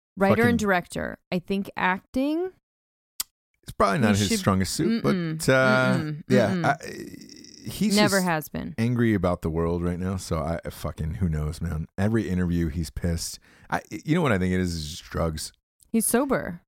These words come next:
Speaker 2: He wants to fucking party,
Speaker 1: He wants to
Speaker 2: and
Speaker 1: party.
Speaker 2: they won't let him fucking party.
Speaker 1: He wants to be able to party sometimes.
Speaker 2: Yeah.
Speaker 1: You know what I mean?
Speaker 2: I can't, he can't handle it, though.
Speaker 1: Can't handle.
Speaker 2: Some people can't handle their shit.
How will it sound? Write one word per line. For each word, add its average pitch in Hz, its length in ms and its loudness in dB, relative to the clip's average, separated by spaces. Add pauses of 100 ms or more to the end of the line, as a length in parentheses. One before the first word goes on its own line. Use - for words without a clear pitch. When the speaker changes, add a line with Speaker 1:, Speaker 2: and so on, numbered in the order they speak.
(120)
Speaker 2:
He 120 140 4
wants 135 240 0
to 131 80 -2
fucking 139 340 0
party, 92 680 2
Speaker 1:
He 87 120 4
wants 82 220 2
to 175 60 2
Speaker 2:
and - 60 -4
Speaker 1:
party. 392 520 2
Speaker 2:
they 87 160 2
won't 110 220 2
let 107 120 4
him 110 100 0
fucking 120 360 0
party. 90 360 2
Speaker 1:
He - 120 4
wants 285 280 0
to 302 80 -2
be 240 280 -2
able 190 420 0
to 170 600 -6 (380)
party 165 380 -4
sometimes. 196 880 -4 (120)
Speaker 2:
Yeah. 82 200 -4 (260)
Speaker 1:
You 233 120 0
know 254 140 2
what 320 100 0
I 339 100 0
mean? 294 520 0 (260)
Speaker 2:
I 76 80 -4
can't, 95 400 -4
he - 80 -14
can't 92 260 0
handle 90 300 0
it, 71 120 -10
though. 71 200 -8 (180)
Speaker 1:
Can't 247 200 0
handle. 269 200 0 (320)
Speaker 2:
Some 302 180 -8
people 254 180 2
can't 233 220 2
handle 208 200 2
their 196 100 2
shit. - 420 0